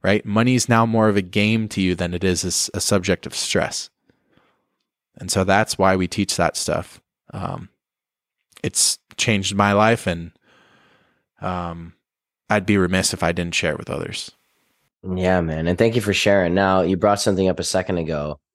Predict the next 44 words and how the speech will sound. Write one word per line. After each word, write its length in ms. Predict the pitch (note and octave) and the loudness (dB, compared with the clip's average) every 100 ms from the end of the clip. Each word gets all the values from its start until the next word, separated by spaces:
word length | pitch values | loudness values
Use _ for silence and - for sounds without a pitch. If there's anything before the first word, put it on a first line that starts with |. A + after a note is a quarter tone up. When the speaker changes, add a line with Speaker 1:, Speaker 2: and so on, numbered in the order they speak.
| _ | _
Speaker 2:
and 120 | F#2 | 0
thanks 180 | A2 A2+ | 2 2
for, 380 | - G#2+ F#2 D2+ | 4 4 4 4
um, 440 | F2 D#2+ D#2+ D#2+ _ - | 2 2 0 -6 _ -2
painting 260 | G#2 F2+ | 2 2
that 180 | E2 D2+ | 2 -2
picture. 440 | F#2+ - D2+ A#1+ - _ _ _ _ _ _ _ _ _ _ _ - | -6 -4 -6 -8 -16 _ _ _ _ _ _ _ _ _ _ _ -20
Speaker 1:
Of 140 | - - | -20 -8
course, 220 | G#2 G2 | -6 0
Speaker 2:
Now, 300 | G#2+ G#2 - | 4 4 2
Speaker 1:
man. 140 | D#2+ - | -4 0
Speaker 2:
you 140 | A2 | 2
have 100 | G2 | 4
those 260 | G2+ G2 - | 4 4 2
three, 540 | A2+ B2+ B2 A#2 A2 | 4 6 6 6 4
more 320 | A2 G#2+ G#2+ | 4 4 6
or 60 | G#2 | 4
less, 320 | G2 F#2 - | 4 2 -2
quote 220 | - A2+ | 0 0
unquote, 360 | G#2+ - G2+ - _ | 0 0 0 0 _
avatars, 920 | G#2+ A#2 G#2 G2+ B1 G1+ - - - _ _ _ _ _ _ | 0 2 2 -2 -4 -4 -8 -10 -12 _ _ _ _ _ _
right? 380 | - F2 G2 - | 0 4 4 2
Speaker 1:
Yeah. 60 | - | 2
Speaker 2:
That 120 | F2 | 0
you 100 | E2+ | 0
just 240 | E2+ D#2 | -2 -4
shared. 440 | - F2 D2 B1+ - | 0 2 0 -2 -6
The 80 | |
peop-, 360 | F2 G2 F2+ - | 0 0 0 -2
the 100 | F2+ | 0
person 280 | - F2+ F#2 | 2 4 4
that's 200 | E2+ - | 4 2
in 300 | G2+ A2+ A#2 | 4 4 6
debt, 320 | A2 B2 - - | 6 4 0 -8
the 80 | |
person 260 | - F#2 F#2 | -2 0 0
that's 140 | E2+ | 0
afraid 400 | E2+ - - G2+ | -2 -2 2 4
of 120 | G2 F2 | 4 2
debt, 300 | F2+ F2+ - | 2 2 0
and 100 | F2+ | -4
the 80 | E2+ | -2
person 540 | G2 F2+ - F2+ E2+ | 0 0 0 0 0
that, 280 | E2+ E2 | 0 -2